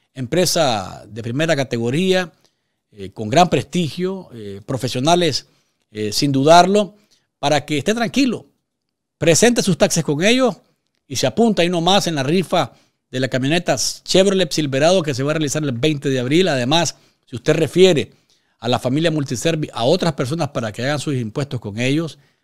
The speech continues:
le van a pagar cincuenta dólares. Cualquier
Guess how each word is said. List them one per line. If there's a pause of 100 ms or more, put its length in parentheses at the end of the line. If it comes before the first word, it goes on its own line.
le
van
a
pagar
cincuenta (460)
dólares. (520)
Cualquier